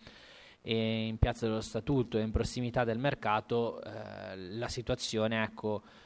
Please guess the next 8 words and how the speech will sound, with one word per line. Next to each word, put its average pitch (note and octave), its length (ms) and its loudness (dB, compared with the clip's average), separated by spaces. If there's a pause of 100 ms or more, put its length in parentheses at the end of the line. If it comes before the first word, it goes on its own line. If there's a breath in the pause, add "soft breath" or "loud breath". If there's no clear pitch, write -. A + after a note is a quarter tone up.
(120)
eh, G#2 880 -2
non B2+ 200 2
è, A#2 400 2
eh, A2 640 0
non B2+ 160 0
è A#2+ 80 0
delle A2+ 220 0
migliori. G2+ 580 0